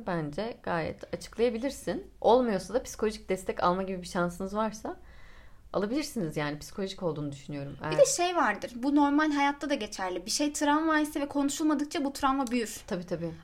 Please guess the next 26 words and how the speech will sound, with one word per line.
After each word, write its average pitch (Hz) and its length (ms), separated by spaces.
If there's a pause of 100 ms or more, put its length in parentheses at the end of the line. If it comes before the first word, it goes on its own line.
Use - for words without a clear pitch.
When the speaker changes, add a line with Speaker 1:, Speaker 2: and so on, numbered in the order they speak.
Speaker 2:
O 247 100
yüzden, 311 560
e, 226 200
böyle 285 240
travmaları 302 540
daha 294 140
çok 311 160
konuşarak 302 500
normalleştirirseniz 285 1160
atlatması 294 640
sanki 285 360
daha 277 180
kolay 233 280
olurmuş 208 260
Speaker 1:
Yani 175 120
Speaker 2:
gibi - 100
Speaker 1:
bir 175 40
Speaker 2:
geliyor - 120
Speaker 1:
şeyin 226 160
Speaker 2:
bana. 214 100
Speaker 1:
zaten 214 300
tedavi 185 360
sürecinde 170 480
psikolojide 156 800 (500)
önce 190 440
kişinin 208 420